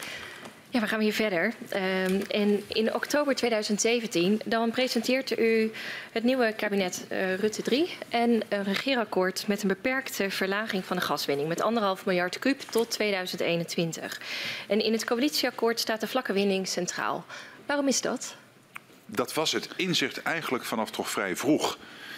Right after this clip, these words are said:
Speaker 2: In ieder geval tweeduizend veertien, eh, na de opvolgende rapporten over het eerste S O D M-advies, eh, dat wij, eh, het advies kregen vlak te winnen, omdat fluctuaties in de winning leiden tot een g-, hoger risico op aardbevingen. En,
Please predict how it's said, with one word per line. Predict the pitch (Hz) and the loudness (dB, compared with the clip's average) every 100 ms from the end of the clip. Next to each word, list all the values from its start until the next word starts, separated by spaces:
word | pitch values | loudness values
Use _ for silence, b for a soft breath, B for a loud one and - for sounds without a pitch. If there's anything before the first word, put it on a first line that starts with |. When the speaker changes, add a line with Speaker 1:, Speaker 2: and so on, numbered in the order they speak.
| B B B B B B B - - - - | B B B B B B B -20 -20 -12 -2
Speaker 2:
In | |
ieder | 139 107 | 0 2
geval | 117 | 0
tweeduizend | 92 - - | -2 -4 -2
veertien, | 120 - 185 175 - | -2 -4 -6 -6 -8
eh, | 107 104 98 | -8 -6 -6
na | 95 92 | -4 -2
de | 90 | 0
opvolgende | - 113 92 87 | 0 2 0 0
rapporten | 82 - 117 - | -4 -2 -2 0
over | - - | -4 0
het | |
eerste | 92 - - | -2 0 -2
S | 90 | -2
O | |
D | 78 101 | -2 -2
M-advies, | 135 - 143 - - - | -4 -4 -2 0 -2 -2
eh, | 117 117 113 107 | 0 2 2 0
dat | 104 104 104 | -2 -2 -2
wij, | 104 101 98 95 90 101 | 0 0 0 0 -2 -2
eh, | 95 92 90 - | 0 2 2 0
het | - | -4
advies | 98 113 - | -2 0 0
kregen | 101 87 82 | 0 -2 -4
vlak | - 110 143 | 2 2 2
te | 156 | 0
winnen, | 139 156 170 | 0 0 0
omdat | - 101 90 98 - | 0 0 2 0 -2
fluctuaties | - 110 - 101 110 107 | -4 -4 -2 -4 -2 -2
in | 101 98 | -2 -2
de | |
winning | 92 95 90 87 | -2 -2 -2 0
leiden | 92 98 90 87 - B B B B - | 0 0 2 0 0 B B B B -2
tot | 92 - - | -2 -2 -4
een | 87 82 | -4 -4
g-, | - - | -8 -10
hoger | - - 135 - | -6 0 0 2
risico | 101 92 95 87 82 87 | 0 0 -2 0 0 0
op | 87 - | -6 -2
aardbevingen. | 107 117 117 117 117 120 110 - | -2 0 0 0 -2 -4 -6 -4
En, | 95 92 87 | -2 -2 -4